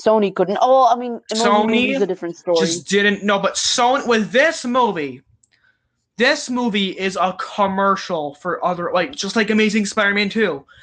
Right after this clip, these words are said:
Speaker 2: It's a commercial for other movies. Like, they are so
Speaker 1: Yeah.
Speaker 2: because Sony's like, "Eh, come on, we can do it. We can make a Spider-Man cinematic universe."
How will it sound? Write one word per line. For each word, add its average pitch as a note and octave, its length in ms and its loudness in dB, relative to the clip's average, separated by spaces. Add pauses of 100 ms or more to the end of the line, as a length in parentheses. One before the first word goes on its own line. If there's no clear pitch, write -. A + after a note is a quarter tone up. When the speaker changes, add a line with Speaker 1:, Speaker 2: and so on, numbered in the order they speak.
(220)
Speaker 2:
It's F3+ 160 -2
a F#3+ 40 0
commercial G#3 520 -2
for G3+ 200 -4
other G3 200 0
movies. C#3 520 -10 (1800)
Like, G3 160 0
they A3 120 4
are G#3+ 100 2
so A#3+ 520 0
Speaker 1:
Yeah. F#3+ 440 -2 (200)
Speaker 2:
because A3+ 300 -2
Sony's B3 440 0
like, G3 320 0 (220)
"Eh, C4+ 180 4 (120)
come D4 240 0
on, G3+ 340 2 (240)
we C#4 240 4
can B3 240 0
do G#3 240 2
it. G#3 160 2 (240)
We C4 160 4
can B3+ 220 0
make G#3 160 0
a G3+ 60 0
Spider-Man G#3 520 0
cinematic G#3+ 680 0
universe." G#3 640 -2